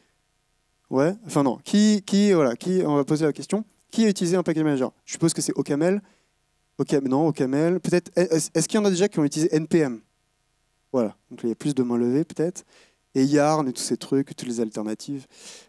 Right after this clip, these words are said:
Euh, ok, bon, alors voilà, c'est ça, c'est ça un package manager.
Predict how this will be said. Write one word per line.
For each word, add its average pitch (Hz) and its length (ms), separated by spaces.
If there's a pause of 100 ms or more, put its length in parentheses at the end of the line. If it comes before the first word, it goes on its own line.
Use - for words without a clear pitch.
(100)
Euh, 117 500
ok, 139 260
bon, 123 180
alors 131 120
voilà, 156 180
c'est 160 100
ça, - 180
c'est - 140
ça 196 100
un 185 40
package 156 240
manager. 135 340